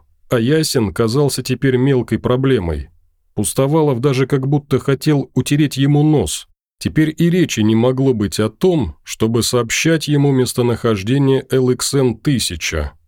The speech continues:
а может быть, он даже перепродаст его кому-то другому. Однако было здесь ещё кое-что, что его беспокоило. Участившиеся кошмары. Сны про подземелья из прошлого, которые снились ему раз в пару лет,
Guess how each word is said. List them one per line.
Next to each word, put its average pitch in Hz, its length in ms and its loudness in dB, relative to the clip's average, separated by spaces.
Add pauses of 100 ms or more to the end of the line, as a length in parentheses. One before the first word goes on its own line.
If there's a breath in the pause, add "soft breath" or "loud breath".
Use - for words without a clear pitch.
(140)
а 95 100 0
может 127 300 0
быть, 139 320 -2
он 123 160 2
даже 123 220 0
перепродаст 127 840 -2
его 120 220 0
кому-то 127 380 0
другому. 95 760 -2 (580)
Однако 127 380 0
было 160 300 2
здесь 143 320 0
ещё 147 400 0
кое-что, 87 680 -2 (280)
что - 200 -4
его 101 180 0
беспокоило. 87 920 -2 (480)
Участившиеся 131 840 -2
кошмары. 120 760 -2 (500)
Сны 147 300 0
про 139 160 -2
подземелья 139 720 0
из - 280 -2
прошлого, 101 840 -2
которые 117 400 0
снились 113 520 0
ему 107 340 2
раз 113 220 0
в - 120 -18
пару 117 280 0
лет, 98 380 -2